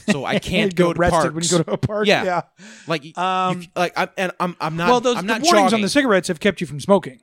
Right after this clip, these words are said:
Speaker 2: so that's, uh,
Speaker 1: Yeah, yeah.
Speaker 2: so the Surgeon General.
Speaker 1: By the way, I found out something fantastic today, which is, which
Speaker 2: A
Speaker 1: is
Speaker 2: new flavor of cigarettes?
Speaker 1: No, which is, I saw the, uh, it, there's a subreddit I go to called Our Map Porn.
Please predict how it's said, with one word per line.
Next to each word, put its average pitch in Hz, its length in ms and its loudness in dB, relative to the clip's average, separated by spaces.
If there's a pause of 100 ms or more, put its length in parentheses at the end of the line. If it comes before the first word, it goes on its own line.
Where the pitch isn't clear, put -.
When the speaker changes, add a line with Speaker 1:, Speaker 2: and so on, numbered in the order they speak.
Speaker 2:
so - 160 -6
that's, 175 280 0
uh, 156 140 0
Speaker 1:
Yeah, 120 160 0
yeah. 101 280 -8 (440)
Speaker 2:
so 170 100 -4
the 160 100 -2
Surgeon 156 280 2
General. 147 460 -2 (280)
Speaker 1:
By 185 100 -2
the 214 60 -4
way, 151 120 -4
I 113 60 -8
found 208 260 -10
out 135 80 -10
something 120 240 -10
fantastic 107 560 -10
today, 104 160 -4 (240)
which 156 180 -4
is, 139 160 -6 (220)
which 175 160 -6
Speaker 2:
A 180 40 0
Speaker 1:
is 185 60 2
Speaker 2:
new 208 100 8
flavor 196 300 2
of 190 80 -2
cigarettes? 233 540 -2
Speaker 1:
No, - 260 2
which 269 260 0
is, - 120 -4 (480)
I 170 80 -2
saw 196 200 2
the, 160 140 -8
uh, 170 80 0 (140)
it, 175 180 -6 (240)
there's 165 200 -6
a 139 40 -6
subreddit 147 380 -2
I 117 80 -6
go 117 140 -6
to 117 180 -10
called 110 240 -8 (100)
Our 139 160 -2
Map 135 320 -6
Porn. 90 360 -12